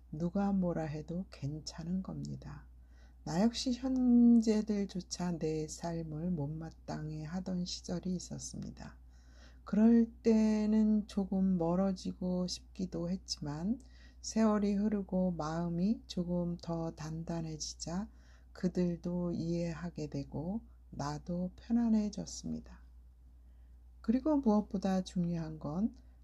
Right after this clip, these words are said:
그들이 나를 받아들이지 않아도 나는 크게 흔들리지 않았다는 것입니다. 왜냐하면 내가 살고 싶은 대로 살았다는 마음이 있었기 때문이죠.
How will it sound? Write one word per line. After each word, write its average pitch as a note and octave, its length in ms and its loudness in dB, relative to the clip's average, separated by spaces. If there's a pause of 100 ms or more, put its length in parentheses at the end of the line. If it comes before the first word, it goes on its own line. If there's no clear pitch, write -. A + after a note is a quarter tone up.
그들이 A3 480 6
나를 F3+ 600 2
받아들이지 E3+ 920 -4
않아도 D3+ 800 -4
나는 D#3+ 340 -4
크게 - 400 -6
흔들리지 A#3 1080 2
않았다는 E3+ 720 -6
것입니다. D#3+ 720 -10 (1080)
왜냐하면 B3 600 6
내가 F3 260 2
살고 G#3 380 -2
싶은 - 340 -6
대로 E3+ 300 -4
살았다는 G3+ 800 -4 (320)
마음이 E3 560 -4
있었기 F3+ 540 -6
때문이죠. E3+ 720 -6